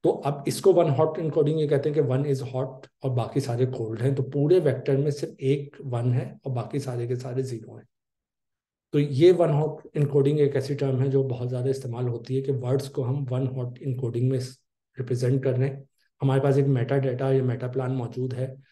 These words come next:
कि हर dimension किसी word को represent करती है। अगर procedure, अ, जी-, one, two, three, third वाला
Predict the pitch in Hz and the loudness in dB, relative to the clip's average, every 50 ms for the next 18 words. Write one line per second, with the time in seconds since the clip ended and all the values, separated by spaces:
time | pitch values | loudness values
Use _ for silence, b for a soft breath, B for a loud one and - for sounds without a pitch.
0 | b b b b b - 135 131 127 123 123 - 131 131 143 147 147 - - _ | b b b b b 0 2 2 4 2 0 0 2 2 2 2 0 -6 -12 _
1 | _ _ - 143 131 131 120 117 117 117 120 117 - - 147 143 143 143 - - | _ _ -6 -4 0 0 0 0 0 -2 -4 -4 -2 0 0 0 0 -2 -6 -12
2 | _ _ - - 131 - - 139 127 120 117 117 - - - - 127 123 127 120 | _ _ -8 -6 -4 -2 0 0 2 2 0 -2 0 2 2 2 2 2 0 0
3 | 123 127 135 131 - 127 113 - - 135 135 139 147 143 123 117 127 123 - 127 | 2 2 0 0 0 -2 -4 -4 -2 -2 0 0 0 0 -2 -4 -4 -4 -4 -6
4 | 113 - - 123 120 127 139 139 139 139 B B B B B B B B B B | -6 -6 -4 -2 0 2 2 0 0 -6 B B B B B B B B B B
5 | B - _ _ _ _ - 196 156 139 127 120 117 120 120 120 120 117 117 120 | B -20 _ _ _ _ -4 0 2 4 4 2 2 0 0 0 0 0 0 2
6 | 123 127 127 - - 127 123 131 127 131 135 131 131 131 127 123 123 - 143 135 | 2 2 0 -2 -4 -2 0 2 4 4 2 2 2 0 -2 -2 -2 -2 -2 -2
7 | 135 135 - 135 131 139 139 143 135 131 139 | -2 -2 0 4 4 4 4 4 4 2 2